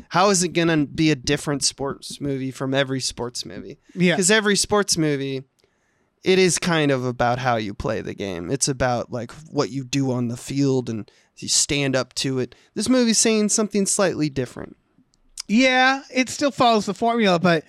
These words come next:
Speaker 1: It still
Speaker 2: it
Speaker 1: follows
Speaker 2: is,
Speaker 1: the formula,
Speaker 2: it
Speaker 1: for
Speaker 2: is
Speaker 1: sure.
Speaker 2: most sports movies you watch and you go, "Okay, they're gonna lose for a while and then they're gonna win,"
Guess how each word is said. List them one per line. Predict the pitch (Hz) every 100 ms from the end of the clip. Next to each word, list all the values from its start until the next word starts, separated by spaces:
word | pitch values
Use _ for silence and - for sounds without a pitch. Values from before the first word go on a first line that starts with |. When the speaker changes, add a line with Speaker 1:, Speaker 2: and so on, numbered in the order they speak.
| _
Speaker 1:
It | - 156
still | 202
Speaker 2:
it | 202
Speaker 1:
follows | 214 208
Speaker 2:
is, | 180
Speaker 1:
the | -
formula, | 208 196 202
Speaker 2:
it | 202
Speaker 1:
for |
Speaker 2:
is | 185
Speaker 1:
sure. | - - 139 -
Speaker 2:
most | 196 220 214
sports | - 214 202 -
movies | 202 185 190 190
you |
watch | 175 175 180 -
and | 170
you | 165
go, | 165 160 160 _ _ _ 262
"Okay, | 277 254 190
they're | 190
gonna | 190 185
lose | 180 180 180
for | 185
a | 175
while | 170 170
and | 165
then | 165
they're | 165 165
gonna | 165 165
win," | 175 180 135